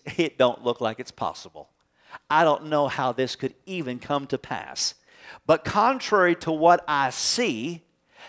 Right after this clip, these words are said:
contrary to what I feel, God said, and if God said, I choose to believe.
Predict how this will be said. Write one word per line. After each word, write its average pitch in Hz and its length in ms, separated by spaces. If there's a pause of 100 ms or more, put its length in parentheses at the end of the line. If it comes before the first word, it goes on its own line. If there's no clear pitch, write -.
(120)
contrary 208 720
to 175 140
what 151 340
I 131 200
feel, 156 800 (520)
God 226 500
said, 131 880 (320)
and 180 200
if 156 260
God 214 400
said, 180 460 (100)
I 190 180
choose 185 560
to 175 120
believe. 156 680